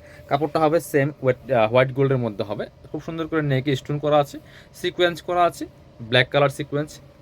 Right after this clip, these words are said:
এমব্রয়ডারি করা আছে, top to bottom। মাল্টি কালার সুতার কাজ করা আছে, ভিতরে ম্যাচিং ইনার করা আছে, একদম সফট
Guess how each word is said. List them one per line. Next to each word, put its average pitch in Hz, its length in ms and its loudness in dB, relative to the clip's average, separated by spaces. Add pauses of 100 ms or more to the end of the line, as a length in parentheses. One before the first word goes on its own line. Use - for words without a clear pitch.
এমব্রয়ডারি 139 340 0
করা 147 120 0
আছে, 120 160 -8
top 117 160 -4
to 135 60 0 (100)
bottom। 101 200 -2 (460)
মাল্টি 143 320 4
কালার 165 160 0
সুতার 170 220 -6
কাজ 165 220 0
করা 170 140 -4
আছে, 190 80 -6
ভিতরে 143 300 -2
ম্যাচিং 135 400 -2
ইনার 131 240 -2
করা 143 280 2
আছে, 180 120 -12 (440)
একদম 123 240 -4 (100)
সফট 147 200 4